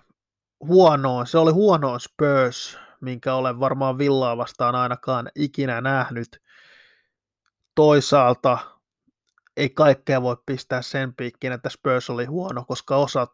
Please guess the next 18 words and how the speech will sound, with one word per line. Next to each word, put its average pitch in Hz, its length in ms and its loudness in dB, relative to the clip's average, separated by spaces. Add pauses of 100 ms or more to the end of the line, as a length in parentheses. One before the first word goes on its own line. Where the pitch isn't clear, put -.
totta 139 320 -2
kai 147 240 4
osa 147 240 2
oli 135 140 2
myös 139 220 -2
sitä, 151 260 -2
että 143 220 -4
Villa 156 240 2
oli 165 220 2
hyvä 165 340 0 (160)
siinä 123 360 -8
ottelussa. - 800 -6 (1900)
Pelattiin 156 600 4
omilla 143 440 2
vahvuuksilla, 131 680 -4
pelattiin 139 540 0
rohkeasti, 139 960 -2 (1400)
pystyttiin 135 840 -4